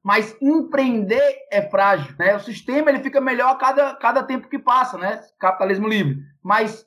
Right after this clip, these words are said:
o empreendimento que você faz, ele é frágil, ele não resiste ao impacto. É como a aviação civil, né?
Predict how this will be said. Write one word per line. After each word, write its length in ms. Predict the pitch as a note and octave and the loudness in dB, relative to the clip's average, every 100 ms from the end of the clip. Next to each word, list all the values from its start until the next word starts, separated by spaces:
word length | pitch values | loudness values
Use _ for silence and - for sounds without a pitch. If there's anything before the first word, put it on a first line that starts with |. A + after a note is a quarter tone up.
| - | -4
o 160 | B3+ | 0
empreendimento 680 | D#4 D4 C4 C4 A3 A3+ C4 | 0 2 2 2 0 2 0
que 60 | B3 | -2
você 180 | A#3 A3 | -4 -2
faz, 220 | A3+ A#3+ | 0 0
ele 80 | D4 | 0
é 60 | |
frágil, 360 | D4+ C4 - A3 | 2 2 2 2
ele 80 | A3 | -2
não 80 | A3+ | 0
resiste 420 | A#3+ G3+ C#4+ C#4 | 0 0 0 0
ao 100 | A#3 | 0
impacto. 500 | G#3+ - F#3+ - - | 0 0 0 -2 -10
É 60 | - | -8
como 220 | A#3 C4 | -4 0
a 40 | C4 | 0
aviação 420 | C4 C4 - C4+ | 2 0 0 -6
civil, 420 | - A3+ A#3 C4+ | -2 -2 0 0
né? 160 | A3+ | -2